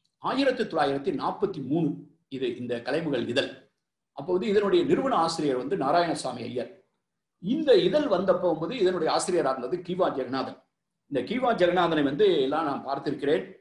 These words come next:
அதுவும் பாரதியினுடைய நூற்றாண்டு இதுல வந்து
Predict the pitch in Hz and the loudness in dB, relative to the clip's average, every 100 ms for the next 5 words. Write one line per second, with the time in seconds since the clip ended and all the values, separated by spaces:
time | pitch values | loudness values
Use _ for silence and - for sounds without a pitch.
0 | _ 120 156 - 127 160 180 185 160 156 | _ -6 -4 -2 0 2 4 4 2 0
1 | 135 139 143 156 151 147 135 123 135 127 | 0 -2 -2 0 2 4 4 2 0 -2
2 | 135 208 | -2 -2